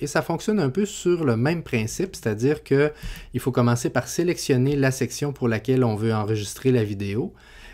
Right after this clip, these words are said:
Et ça nous prend une section pour laquelle la narration audio est déjà enregistrée. Parce que quand on va enregistrer la vidéo, la narration va jouer dans nos écouteurs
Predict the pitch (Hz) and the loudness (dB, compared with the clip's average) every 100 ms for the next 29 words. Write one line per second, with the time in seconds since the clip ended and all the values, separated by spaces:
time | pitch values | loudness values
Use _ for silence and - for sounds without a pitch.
0 | - 156 151 127 120 151 147 127 - 190 | -2 2 4 4 4 2 2 0 0 0
1 | 135 120 - 147 160 131 117 123 123 117 | 4 2 2 2 4 4 4 4 4 2
2 | - 143 127 120 113 151 147 113 113 139 | 0 -2 4 4 4 -2 0 0 2 4
3 | 127 139 - 113 110 104 98 - - - | 4 2 0 -2 -2 -4 -6 -12 -16 -18
4 | - - - - - - - - 131 156 | -20 -20 -20 -20 -10 -8 -8 0 2 2
5 | - 180 185 139 139 - 151 156 147 139 | 0 -4 0 2 2 2 2 0 2 0
6 | 131 - - 147 160 107 110 117 110 110 | 0 -4 -6 -2 2 2 0 0 2 2
7 | 180 113 117 131 123 123 196 131 120 147 | 0 0 2 4 2 2 0 2 2 2
8 | 151 175 156 123 - 120 131 185 | 2 2 2 0 -2 0 2 0